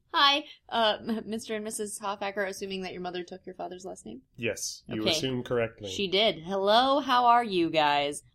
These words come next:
Speaker 1: I'm sorry I swear so much. I know you don't like it.
Speaker 2: <laughs>
Speaker 1: Actually, I'm
Speaker 2: Okay.
Speaker 1: not sorry, but I'm
Speaker 2: Yeah.
Speaker 1: sorry that it makes you uncomfortable.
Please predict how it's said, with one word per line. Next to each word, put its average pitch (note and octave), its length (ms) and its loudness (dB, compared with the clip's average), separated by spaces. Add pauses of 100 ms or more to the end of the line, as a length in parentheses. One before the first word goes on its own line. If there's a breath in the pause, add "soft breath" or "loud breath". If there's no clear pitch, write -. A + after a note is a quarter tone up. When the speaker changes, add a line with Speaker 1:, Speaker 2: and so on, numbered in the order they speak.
(100)
Speaker 1:
I'm G#3+ 140 -4
sorry C#4+ 280 0
I D4 40 2
swear D4+ 240 -2
so D4+ 140 -8
much. B3+ 300 -4
I - 40 -8
know A3 80 -2
you A3+ 100 0
don't A3 140 -2
like E3 200 2
it. C3+ 220 2
Speaker 2:
<laughs> - 800 2
Speaker 1:
Actually, D#4+ 440 10
I'm A#3+ 140 12
Speaker 2:
Okay. A#3 60 8
Speaker 1:
not B3+ 260 8
sorry, A3+ 360 10
but G3+ 260 8
I'm F#3 80 6
Speaker 2:
Yeah. G3 40 4
Speaker 1:
sorry G3+ 400 6
that E3+ 260 8
it F#3 120 -2
makes D#3 220 -4
you D#3+ 80 -2
uncomfortable. D#3 640 0